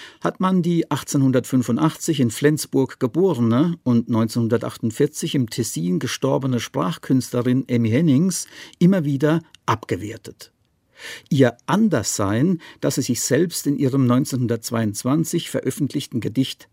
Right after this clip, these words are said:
Traum zuspricht, ist von erotischen Beutefantasien ihrer Kollegen aus der literarischen Avantgarde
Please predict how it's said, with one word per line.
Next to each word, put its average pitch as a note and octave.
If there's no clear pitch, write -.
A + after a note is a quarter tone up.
Traum C#3+
zuspricht, -
ist -
von G3+
erotischen A#2
Beutefantasien C3+
ihrer C3
Kollegen C#3
aus C3+
der B2
literarischen A#2
Avantgarde G2+